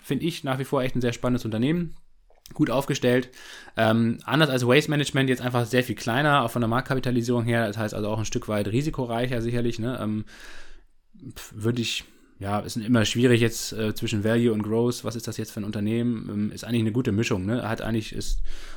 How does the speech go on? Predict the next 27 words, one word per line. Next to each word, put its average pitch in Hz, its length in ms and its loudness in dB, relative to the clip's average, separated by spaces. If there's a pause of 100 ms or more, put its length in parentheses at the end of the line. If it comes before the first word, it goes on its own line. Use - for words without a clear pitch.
(160)
Eines 117 440 0
auch 110 240 -6
ein 117 100 -8
bisschen 113 300 0
Value, 143 500 4 (140)
ist 117 120 -6
jetzt 117 160 -4
kein 113 180 -4
klassisches 113 380 -6
Wachstumsunternehmen, 117 800 0
dafür 107 200 -2
sind 104 200 -2
die 104 100 -2
Wachstumsraten 104 560 -2
auch 101 60 -6
einfach 101 160 -6
zu - 120 -6
gering. 113 460 0 (680)
Ähm, 107 200 2
dennoch, 120 480 4
ähm, 110 420 0
ist 113 100 -4
es 113 120 -4
eben 110 220 0
noch 104 160 -2
ein 104 80 -4
recht 104 340 -4